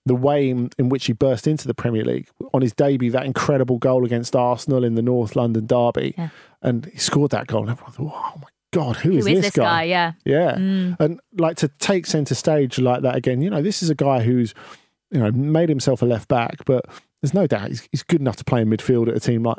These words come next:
Speaker 1: at a team like that if he wanted to as well.
Speaker 2: Mm.
Speaker 1: No, I don't think if we're further down the line and you're looking about him staying at Newcastle on a, on a more long-term basis, I don't think that would necessarily put them off signing Je-,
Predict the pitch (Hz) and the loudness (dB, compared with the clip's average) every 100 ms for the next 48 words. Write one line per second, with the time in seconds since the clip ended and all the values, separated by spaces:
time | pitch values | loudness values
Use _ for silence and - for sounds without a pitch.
0 | - 123 - 117 - 113 117 120 110 117 | -4 -4 0 -2 0 0 0 0 -2 0
1 | 113 117 113 - 123 113 107 110 123 - | 0 0 -2 0 0 2 2 0 0 -6
2 | - 185 117 117 123 135 131 - 120 117 | -6 0 2 2 2 0 -2 0 0 0
3 | - - _ _ _ - - 113 - 139 | -8 -20 _ _ _ -6 0 0 2 2
4 | 135 113 117 113 107 110 117 117 107 104 | 2 0 0 2 2 2 0 0 -2 -6
5 | - _ 135 113 117 117 113 117 113 110 | -16 _ -2 0 0 0 0 0 -2 -4
6 | 117 - _ - - 113 113 123 107 120 | -6 -14 _ -4 0 0 0 -2 -2 -4
7 | 98 113 110 113 - - - 110 - 123 | -2 0 0 -2 -8 -6 -2 -2 0 0
8 | 117 113 113 123 131 135 120 110 104 101 | 0 2 2 2 0 -2 -2 -2 -2 -2
9 | 60 87 - 64 120 - _ _ _ _ | -4 -4 -4 -4 -4 -12 _ _ _ _
10 | _ _ _ _ _ - 139 156 147 139 | _ _ _ _ _ -8 -2 0 0 -2
11 | 139 143 135 123 120 - 135 120 117 - | -2 -2 0 0 -2 -2 0 0 0 -2
12 | 160 123 117 117 - - _ _ _ _ | -2 0 0 -2 -10 -20 _ _ _ _
13 | _ - 123 117 107 113 | _ -2 0 0 0 -2